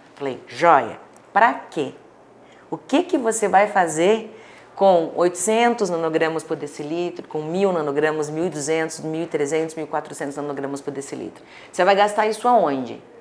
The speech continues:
Você não tem receptor pra isso." A gente sabe que o treinamento, a gente sabe que outros tipos de estímulos fazem com que o ambiente hormonal seja amplificado.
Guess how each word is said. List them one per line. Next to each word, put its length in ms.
Você 80
não 140
tem 220
receptor 520
pra 180
isso." 440
A 80
gente 200
sabe 500
que 300
o 60
treinamento, 1040
a 80
gente 160
sabe 280
que 300
outros 420
tipos 260
de 80
estímulos 720
fazem 440
com 140
que 100
o 40
ambiente 400
hormonal 520
seja 280
amplificado. 720